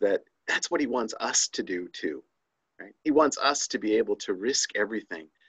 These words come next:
And I'm curious if some of the kids have some idea what that might look like, for example, at school. What might it be if Jesus tells us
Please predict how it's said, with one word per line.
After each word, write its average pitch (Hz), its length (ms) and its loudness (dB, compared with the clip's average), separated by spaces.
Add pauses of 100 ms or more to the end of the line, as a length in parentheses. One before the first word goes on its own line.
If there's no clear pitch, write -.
(340)
And 113 80 -6
I'm 113 120 -4
curious 135 760 2
if 113 120 2
some - 240 0
of - 60 2
the - 60 0
kids 151 340 0
have 127 200 0
some 180 260 -2
idea 113 600 2 (500)
what 175 240 2 (100)
that 190 260 -2
might 233 340 0
look 127 260 0
like, 110 300 0 (100)
for 113 220 4
example, 101 720 0 (220)
at 110 180 -2
school. - 640 -2 (260)
What - 240 0
might 170 220 0
it 147 140 0 (100)
be 123 540 -4
if 110 200 -10
Jesus 139 460 -4
tells 151 360 2
us 82 380 -4